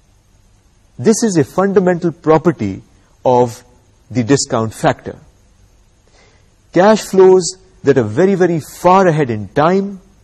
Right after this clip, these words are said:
will reduce in size, in absolute value, a lot more than that same amount of cash flow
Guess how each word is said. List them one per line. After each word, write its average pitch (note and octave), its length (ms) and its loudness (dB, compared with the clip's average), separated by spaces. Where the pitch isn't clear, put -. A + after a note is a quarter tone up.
will C#3 220 2
reduce B2+ 580 2
in C#3+ 140 0
size, A#2+ 640 -4
in C3+ 200 -4
absolute D#3 500 0
value, A2 480 -2
a C#3 100 -2
lot C3 420 0
more A2+ 340 -2
than C#3+ 440 0
that D3 200 4
same G#3 240 4
amount D3 300 2
of C3+ 120 -4
cash B2 220 2
flow A#2 320 -2